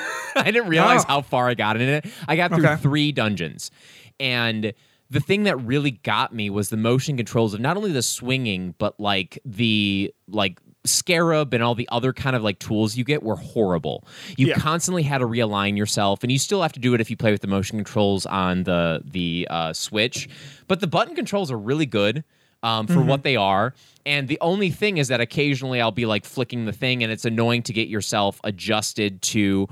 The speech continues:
Speaker 1: whenever you move the camera, hold down the, the left button.
Speaker 2: Yeah.
Speaker 1: But it's a good Zelda game. If you are someone who likes Zelda, if you are someone who played Breath of the Wild and is like, "Breath of the Wild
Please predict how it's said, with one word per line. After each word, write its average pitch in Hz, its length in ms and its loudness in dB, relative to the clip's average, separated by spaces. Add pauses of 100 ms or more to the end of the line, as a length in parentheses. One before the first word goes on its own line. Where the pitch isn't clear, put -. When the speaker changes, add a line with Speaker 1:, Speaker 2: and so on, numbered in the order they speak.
(120)
Speaker 1:
whenever 113 260 -2
you 110 100 -2
move 107 140 -2
the 98 80 -6
camera, 101 440 -4
hold 104 220 -2
down 95 220 -2
the, 87 160 -2
the 82 220 -4
left 95 320 -4
button. 135 360 -4 (800)
Speaker 2:
Yeah. 113 100 -8
Speaker 1:
But 135 280 2 (800)
it's 180 140 0
a 262 60 2
good 208 200 0
Zelda 147 260 2
game. 95 340 -2
If 143 200 0
you 180 160 0
are 220 80 2
someone 180 280 2
who 143 120 4
likes 113 260 0
Zelda, 104 320 0
if 98 140 -6
you 160 100 2
are 185 80 2
someone 165 260 0
who 131 80 -2
played 123 360 0
Breath 110 200 0
of 120 80 -6
the 101 60 -2
Wild 90 460 2
and 87 100 -6
is 90 160 -6
like, 85 220 -4
"Breath 160 200 0
of 185 80 -4
the 180 80 4
Wild 113 540 2